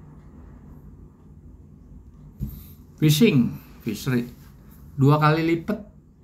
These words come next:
Nah, ini harganya, ini penny stock, harganya cuma seratus perak ya.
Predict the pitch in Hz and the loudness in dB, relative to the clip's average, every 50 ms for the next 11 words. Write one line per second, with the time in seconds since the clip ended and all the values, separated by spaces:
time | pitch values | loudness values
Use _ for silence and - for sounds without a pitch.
0 | - - - - - 127 123 110 104 98 - - 135 139 185 208 190 165 147 139 | -20 -20 -20 -10 -4 -2 -2 0 0 -2 -6 -4 -4 0 2 2 2 2 2 0
1 | 127 127 123 127 143 170 180 180 - 185 208 208 208 151 139 143 147 151 147 - | 0 0 0 0 0 0 -2 -2 0 0 0 0 2 2 2 4 4 2 0 -2
2 | - - - 170 151 147 - - 123 117 120 123 117 117 113 117 120 139 151 151 | -2 -2 0 0 0 0 -2 -6 -6 -4 -4 -2 -2 -2 0 0 2 2 2 2
3 | 147 135 - 120 110 104 117 110 117 113 113 117 113 - - - 113 107 117 131 | 0 0 -2 -4 -4 -6 -6 -8 -8 -8 -8 -8 -10 -10 -8 -8 -6 -4 -2 0
4 | 139 135 139 117 104 101 104 123 | 0 0 -2 -4 -6 -6 -8 -10